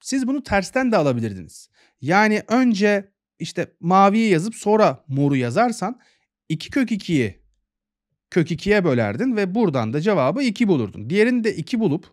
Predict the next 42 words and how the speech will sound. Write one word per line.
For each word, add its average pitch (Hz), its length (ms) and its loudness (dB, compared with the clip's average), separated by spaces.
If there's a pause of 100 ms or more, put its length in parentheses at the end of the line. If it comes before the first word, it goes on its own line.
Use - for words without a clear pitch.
(560)
iki 196 220 -2
artı 185 280 4
ikiden 202 380 0
dört 202 480 2
deme 151 300 -4
gibi 156 260 -4
de 147 120 -2
bir 120 140 -4
durumunuz 107 420 -6
olabilir. 101 420 -6 (320)
O 185 120 -2
da 311 120 0
doğru 226 200 2
cevaptır. 117 720 -6 (280)
Ama 262 200 -4
bu 262 120 -4
bir 262 80 -2
şıklı - 380 -8
soru 180 240 -2
olduğu 196 220 0
için 123 180 -8
şıklarda 160 580 -6
da 151 140 -6
bir 190 140 -2
var. 120 280 -6
Hani 139 180 -6
hem 180 280 -4
bir 120 80 -4
hem 123 340 -8 (160)
dört 151 260 -4
olmaz. 143 600 -2 (400)
Dolayısıyla 175 440 -4
yazılı 170 540 0
bir 120 140 -2
sınavda, 76 380 -14
şıksız - 580 -8
bir 107 100 -4
sınavda 175 600 -6
ikisi 175 300 -12
de 220 80 -4
kabul 196 260 -2
edilir. 131 420 -4